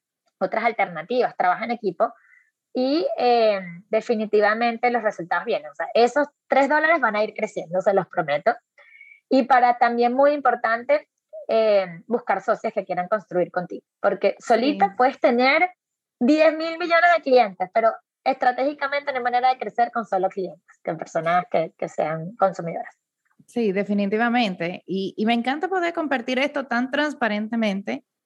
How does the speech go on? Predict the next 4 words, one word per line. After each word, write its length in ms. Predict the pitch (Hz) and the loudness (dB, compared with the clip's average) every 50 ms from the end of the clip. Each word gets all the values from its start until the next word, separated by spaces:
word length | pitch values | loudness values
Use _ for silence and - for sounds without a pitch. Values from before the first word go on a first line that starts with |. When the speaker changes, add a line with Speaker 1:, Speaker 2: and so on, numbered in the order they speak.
| _ _ | _ _
Speaker 2:
Eh, 640 | - - 202 202 196 196 190 185 185 - - - _ _ _ _ _ _ _ _ _ _ _ _ _ - | -4 -2 0 0 0 0 0 -2 -4 -8 -12 -16 _ _ _ _ _ _ _ _ _ _ _ _ _ -2
como 200 | 233 226 220 220 | 0 2 2 2
emprendedora, 760 | 220 214 220 214 208 208 208 214 233 240 233 220 214 214 - - | 2 2 2 2 2 2 2 2 2 2 2 0 -2 -4 -6 -8
yo, 600 | 190 190 208 202 208 214 220 220 226 233 233 - | -6 -2 -2 0 0 0 0 0 -2 -2 -6 -10